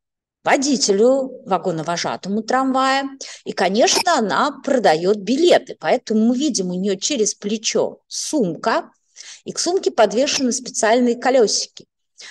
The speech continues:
На этих колёсиках рулоны с билетами. Но она не просто продаёт билеты. И, как сказал сам Самохвалов, он назвал эту картину, это пафос эпохи.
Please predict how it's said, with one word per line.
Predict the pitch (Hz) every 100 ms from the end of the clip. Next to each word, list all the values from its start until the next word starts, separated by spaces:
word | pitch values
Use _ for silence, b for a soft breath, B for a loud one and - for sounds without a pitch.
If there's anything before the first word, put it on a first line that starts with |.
| B
На | 202 202
этих | 196 175
колёсиках | - 175 254 403 381 - 247 -
рулоны | 220 247 208 170 175 226 262 262
с | -
билетами. | 175 214 190 156 - - _ _ _ _ _ _
Но | 170
она | 214 254
не | 262 262
просто | 269 349 - 208
продаёт | - 185 190 208 190 147
билеты. | - 220 220 156 - _ _ B B B
И, | - 196 208 208 202 208
как | 226 214
сказал | - 233 214 233 208
сам | - 202 180
Самохвалов, | - 190 190 196 311 370 269
он | 196
назвал | 185 202 185 170
эту | 175
картину, | - 208 - 175 143
это | 147
пафос | - 196 180 - 160 -
эпохи. | 202 - 254 175 -